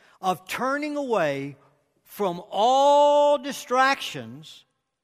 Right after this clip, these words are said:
so that you can be totally devoted to God's Word. That's what it means. So, so when James says,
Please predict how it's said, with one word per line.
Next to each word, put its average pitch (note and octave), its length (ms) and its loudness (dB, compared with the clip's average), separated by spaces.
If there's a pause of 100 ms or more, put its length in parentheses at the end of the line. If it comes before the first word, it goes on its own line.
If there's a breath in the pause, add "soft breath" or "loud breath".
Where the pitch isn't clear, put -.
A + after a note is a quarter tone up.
(440)
so A#3 160 -2
that A3+ 240 -2
you B3+ 80 -4
can A#3 160 -6
be G3+ 120 -4
totally C#4+ 580 -2
devoted A3+ 800 0
to F3+ 80 -8
God's F#3 400 -2
Word. F3 280 -8
That's G3+ 160 -8
what B3 140 0
it B3 80 -8
means. E3+ 500 -10 (720)
So, G#3 380 -2 (120)
so G3 400 -6 (480)
when F#3+ 440 -6 (200)
James C#4+ 560 -2
says, E3+ 680 -2